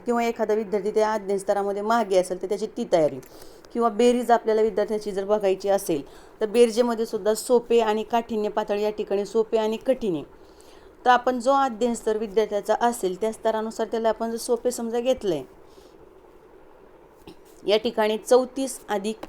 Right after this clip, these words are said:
तीन अशा पद्धतीचं एक गणित दिलेलं आहे. "Speak only the answer in English." आता इथे इंग्लिशमध्ये सांगितलेलं आहे. आता आपले हे तिसरी, चौथी, पाचवी, सहावी, सातवी, आठवी, आपले जे, अ,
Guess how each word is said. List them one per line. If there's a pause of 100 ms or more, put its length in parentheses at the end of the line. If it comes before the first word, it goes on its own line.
तीन (580)
अशा
पद्धतीचं
एक
गणित
दिलेलं
आहे. (2500)
"Speak
only
the
answer
in
English."
आता
इथे
इंग्लिशमध्ये
सांगितलेलं
आहे. (120)
आता
आपले
हे
तिसरी,
चौथी,
पाचवी,
सहावी,
सातवी,
आठवी, (640)
आपले
जे,
अ,